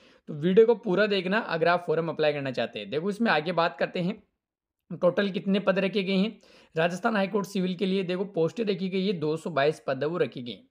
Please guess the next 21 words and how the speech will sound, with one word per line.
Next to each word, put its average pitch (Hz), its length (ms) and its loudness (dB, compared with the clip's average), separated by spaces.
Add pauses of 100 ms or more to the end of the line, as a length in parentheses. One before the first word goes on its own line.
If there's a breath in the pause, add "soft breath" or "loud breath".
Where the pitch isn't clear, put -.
दो 131 180 -6
सौ 165 140 -8
बाईस 151 360 -2
पदों 139 220 -6
के 147 80 -8
लिए 147 160 -4
आधिकारिक 135 400 -6
नोटिफिकेशन 135 800 -10
है 165 60 -4
वो 202 120 -4
जारी 147 260 2
कर 135 120 -6
दिया 123 220 -2
गया 95 160 -8
है। - 60 -20 (480 soft breath)
इसमें 180 260 -6
जॉब 170 240 2
लोकेशन 196 420 -2
रखी 180 220 -2
गई 190 240 -2
राजस्थान, 135 520 -2